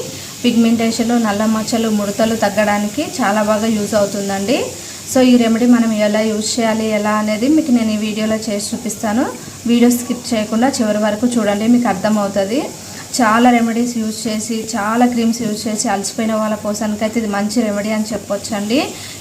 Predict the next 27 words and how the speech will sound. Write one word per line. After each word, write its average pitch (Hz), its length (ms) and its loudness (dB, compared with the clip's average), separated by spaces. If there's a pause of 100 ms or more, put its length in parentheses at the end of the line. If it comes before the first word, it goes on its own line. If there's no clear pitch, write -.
(100)
స్కిన్ 247 240 8 (120)
బ్రైట్ 220 320 2
అవుతుంది, 214 400 -2 (140)
డెడ్ 208 180 -2
స్కిన్ 226 260 -2
పోతుంది, 214 400 -2 (160)
చాలా 214 240 0 (100)
నీట్‌గా 226 360 2
అవుతుంది. 202 480 2 (540)
So 285 160 6
ఇది 233 180 2
ఎవరెవరు 233 420 0
యూజ్ 226 220 -2
చేయాలి, 226 300 0 (120)
ఎవరు 220 220 -4
యూజ్ 226 200 -4
చేయకూడదు 214 500 -2
అనేది 214 220 0 (100)
నేను 294 180 4
ఈ - 80 -2
వీడియోలో 214 380 2
మీకు 208 200 -4 (180)
చెప్తాను, 214 460 0 (220)
స్కిప్ 240 300 0
చేయకుండా 220 440 0
చూడండి. 180 420 -2 (580)
So 311 60 2